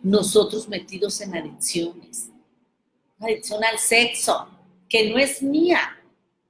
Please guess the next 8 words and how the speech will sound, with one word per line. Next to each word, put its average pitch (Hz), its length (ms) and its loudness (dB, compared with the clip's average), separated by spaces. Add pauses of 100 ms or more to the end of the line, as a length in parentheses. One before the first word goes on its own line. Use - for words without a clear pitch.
Estoy 269 360 0
viviendo 294 840 0
la 220 220 2
represión 208 600 -4
sexual 247 480 -4
de 247 120 -6
mi 214 120 -2
abuela, 208 480 0